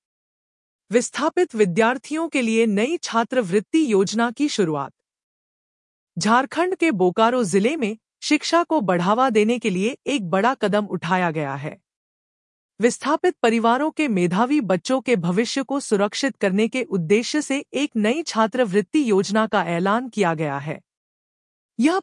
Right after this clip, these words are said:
पहल उन परिवारों के लिए वरदान साबित होगी जो विस्थापन के कारण आर्थिक चुनौतियों का सामना कर रहे हैं।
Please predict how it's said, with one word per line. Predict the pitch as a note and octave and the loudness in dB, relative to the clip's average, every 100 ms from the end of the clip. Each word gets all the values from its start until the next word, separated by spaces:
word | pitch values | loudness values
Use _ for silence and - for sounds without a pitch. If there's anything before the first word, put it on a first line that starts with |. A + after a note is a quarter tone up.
| - | 0
पहल | B3+ D#4+ | 0 0
उन | E4+ C#4+ | -2 -4
परिवारों | A#3 G3+ G3 G#3 C#4 | 0 2 2 2 0
के | C#4+ | 0
लिए | A#3+ A3 A#3+ | 2 2 2
वरदान | F3+ F3 F3 G#3+ D4 | 0 0 0 0 -2
साबित | - G3+ G3 B3 | 0 2 2 0
होगी | F#3+ F3 A#3+ | 0 2 0
जो | A#3+ C4+ | 0 0
विस्थापन | F3+ F3 - A#3+ C#4+ D4 | -2 -2 -2 -2 0 0
के | G#3+ | 0
कारण | G#3 F3+ G3 B3 - | 2 2 2 -2 -2
आर्थिक | A3+ C#4 - F#4 - | -2 0 -2 -4 0
चुनौतियों | A3+ G#3+ A3+ D#4 | 2 2 2 -2
का | D#4+ D4+ | 0 -2
सामना | D4 G3+ F#3+ A#3 | 0 0 2 0
कर | A#3+ F3+ | 0 0
रहे | D#3+ D3+ D#3 | 0 0 -2
हैं। | D#3 - | -2 -6